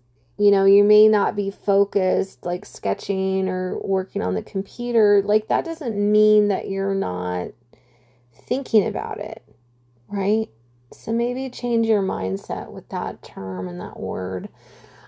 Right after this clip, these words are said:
Uh, that's about all I have today. I don't know. Um,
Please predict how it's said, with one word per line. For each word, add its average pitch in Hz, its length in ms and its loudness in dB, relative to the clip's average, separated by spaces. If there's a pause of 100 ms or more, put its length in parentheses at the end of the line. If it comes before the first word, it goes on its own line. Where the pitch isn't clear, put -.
Uh, 269 380 0
that's 320 280 -2
about 440 240 6
all 403 140 8
I 349 80 4
have 285 320 -6
today. 262 640 -4
I 247 200 -2
don't 240 120 -2
know. 214 340 2
Um, 226 380 4